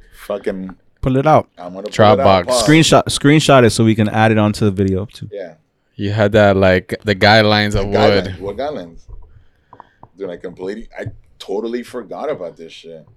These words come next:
Speaker 3: Which was basically, do you.
Speaker 1: It was, yo, it was a very friendly way to say, "Yo, have fun." Here we go.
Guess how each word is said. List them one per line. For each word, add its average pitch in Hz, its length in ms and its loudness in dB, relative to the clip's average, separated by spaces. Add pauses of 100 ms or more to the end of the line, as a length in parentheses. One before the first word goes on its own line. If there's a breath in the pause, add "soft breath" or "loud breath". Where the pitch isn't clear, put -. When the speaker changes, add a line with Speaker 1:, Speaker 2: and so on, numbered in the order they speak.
(120)
Speaker 3:
Which 98 220 -6
was 95 160 -2
basically, 107 580 -2
do 107 260 -6
you. 113 360 -4
Speaker 1:
It 143 160 2
was, 165 480 0
yo, 110 400 0 (120)
it 123 80 0
was 156 180 -6
a 139 80 -2
very 135 460 -2
friendly 131 680 -10
way 117 560 -8 (260)
to 107 140 -8
say, 107 600 -6 (680)
"Yo, 104 440 2 (800)
have 107 220 -8
fun." 85 440 -14 (1160)
Here 98 140 -14
we 76 100 -20
go. 92 300 -8